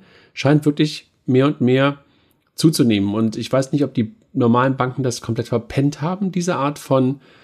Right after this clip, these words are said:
diese Art von, wie soll ich sagen, Service für ihre, für ihre mittleren und kleineren Kunden.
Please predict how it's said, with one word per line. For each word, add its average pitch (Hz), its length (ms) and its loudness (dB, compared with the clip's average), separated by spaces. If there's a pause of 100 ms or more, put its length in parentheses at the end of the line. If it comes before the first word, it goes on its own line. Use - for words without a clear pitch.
(340)
diese 123 200 -2
Art 117 220 -6
von, 120 340 0
wie 113 60 -6
soll 117 120 0
ich 107 60 -2
sagen, 117 320 0
Service 143 600 0
für - 180 -10
ihre, 127 640 0
für - 140 -6
ihre 117 200 2
mittleren 131 540 0
und 113 100 -4
kleineren 117 420 -2
Kunden. 165 460 2